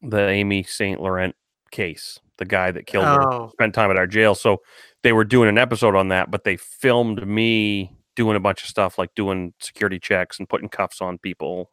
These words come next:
Speaker 1: and stuff like that. And, uh, they've used it for a whole bunch of episodes.
Speaker 2: Hmm.
Speaker 1: So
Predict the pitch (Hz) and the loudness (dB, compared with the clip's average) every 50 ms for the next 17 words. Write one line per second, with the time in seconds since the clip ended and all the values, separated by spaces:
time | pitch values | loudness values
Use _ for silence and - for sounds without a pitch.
0 | _ - 87 90 - - 92 - 92 92 - 95 92 92 - - _ _ _ _ | _ -20 -18 -18 -14 -14 -10 -10 -10 -8 -6 -6 -6 -6 -6 -10 _ _ _ _
1 | _ _ _ - 117 110 101 95 95 92 92 92 90 87 87 85 - _ _ _ | _ _ _ 0 2 2 2 2 2 2 2 2 2 2 0 -2 -6 _ _ _
2 | _ 113 104 95 98 101 107 107 98 98 104 - - - 101 95 85 101 98 90 | _ 0 0 0 2 0 0 0 0 -2 -4 -6 -6 -4 -4 -4 -2 -2 0 0
3 | 98 92 87 - 90 92 90 - - 90 - 82 71 65 64 - - - - _ | 0 -2 -2 -4 -6 -8 -8 -6 -8 -8 -8 -6 -8 -8 -10 -12 -18 -20 -20 _
4 | _ _ _ - 156 131 107 - _ _ _ _ _ _ - - 104 92 85 78 | _ _ _ -6 -6 -6 -6 -10 _ _ _ _ _ _ -6 -4 -2 -2 -2 -4
5 | 82 | -6